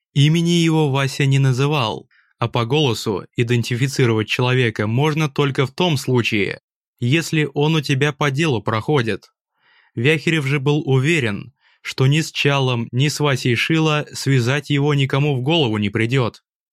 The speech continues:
Миникар он смог отогнать в мойку только спустя три дня.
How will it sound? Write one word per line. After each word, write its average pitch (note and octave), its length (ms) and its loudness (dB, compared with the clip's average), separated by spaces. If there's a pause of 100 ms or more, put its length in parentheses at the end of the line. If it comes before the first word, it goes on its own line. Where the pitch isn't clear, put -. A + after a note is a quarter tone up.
(460)
Миникар C#3+ 640 0
он C3 180 0
смог D#3+ 320 -2
отогнать C#3+ 520 -2
в A2+ 100 -2
мойку C3 400 0
только C#3 360 0
спустя C3 440 -2
три B2 200 -2
дня. B2 400 -2